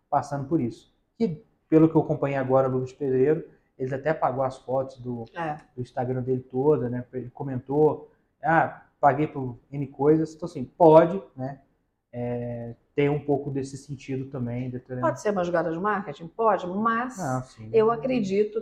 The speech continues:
Speaker 2: que tenha também um,
Speaker 1: Tem.
Speaker 2: um, uma questão emocional. Pra quem entende um pouquinho, a, a, o auge que ele chegou muito rápido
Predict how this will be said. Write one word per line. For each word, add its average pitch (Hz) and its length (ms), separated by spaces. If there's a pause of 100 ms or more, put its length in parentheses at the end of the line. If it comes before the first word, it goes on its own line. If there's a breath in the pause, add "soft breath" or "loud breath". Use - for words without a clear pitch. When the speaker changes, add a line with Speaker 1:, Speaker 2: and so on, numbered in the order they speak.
Speaker 2:
que 220 520
tenha 254 260
também 196 340
um, 190 160
Speaker 1:
Tem. 180 200
Speaker 2:
um, 180 60 (120)
uma 190 300
questão 190 340
emocional. 185 680 (720 soft breath)
Pra 254 100
quem 320 240
entende 285 260
um 254 120
pouquinho, 247 560 (240 loud breath)
a, 220 1040
a, 190 100 (520)
o 220 160
auge 320 340
que - 80
ele 247 100
chegou 220 280
muito 214 260
rápido 196 640